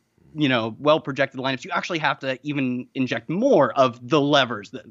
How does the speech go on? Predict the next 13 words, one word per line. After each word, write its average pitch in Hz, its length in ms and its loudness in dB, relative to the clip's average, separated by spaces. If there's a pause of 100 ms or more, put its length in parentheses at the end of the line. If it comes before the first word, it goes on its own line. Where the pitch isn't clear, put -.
specifically 107 540 -14
leverage, 131 480 -2
into 120 320 -6
it. 113 120 -2 (320)
And - 60 2
I 175 60 4
don't 226 180 0
think 196 220 -2
I 143 120 0
was 139 180 -4
doing 139 280 -6
that 117 240 -6
enough 120 480 -4